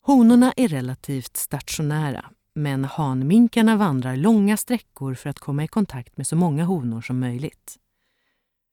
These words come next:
Inom sitt revir har minken tillgång till en eller flera lyor. Ofta ett hål i strandbrinken, ett urholkat rotsystem eller i ett stenröse.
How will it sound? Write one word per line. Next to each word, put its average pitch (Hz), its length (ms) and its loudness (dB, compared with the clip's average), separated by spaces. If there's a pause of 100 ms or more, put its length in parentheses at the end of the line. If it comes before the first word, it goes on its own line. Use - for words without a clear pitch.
(320)
Inom 233 280 8
sitt - 220 -2
revir 240 340 4
har 233 120 2
minken 131 440 -2
tillgång 120 460 -6
till - 160 -10
en 214 300 2
eller 196 180 -4
flera 120 420 -10
lyor. 120 560 -12 (380)
Ofta 208 320 -2
ett 226 60 0
hål 202 320 2
i 202 60 0
strandbrinken, 139 1080 -4 (280)
ett - 240 -8
urholkat 143 680 -4
rotsystem 170 720 -4 (200)
eller 233 320 2
i 254 100 2
ett 214 120 -4
stenröse. 135 840 -8